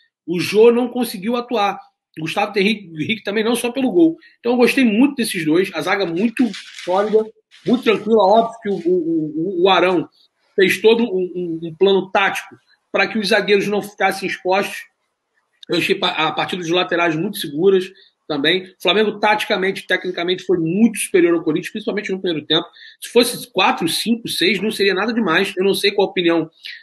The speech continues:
da Letícia, do Manuel, o pessoal dos comentários, mas se fosse cinco no primeiro tempo, não seria nada demais.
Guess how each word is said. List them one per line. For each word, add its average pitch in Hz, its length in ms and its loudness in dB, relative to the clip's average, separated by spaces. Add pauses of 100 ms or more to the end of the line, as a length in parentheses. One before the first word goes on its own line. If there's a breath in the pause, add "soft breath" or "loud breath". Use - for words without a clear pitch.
(120)
da 170 100 2
Letícia, 180 360 2
do 170 80 -4
Manuel, 175 340 2
o 156 80 0
pessoal 170 280 0
dos 156 120 -6
comentários, 175 600 0 (300 loud breath)
mas 214 160 0
se 202 100 -4
fosse 247 320 2
cinco 269 400 2
no 220 80 0
primeiro 202 340 0
tempo, 208 240 -6
não 220 120 -2
seria 214 240 0
nada 208 400 0
demais. 208 420 2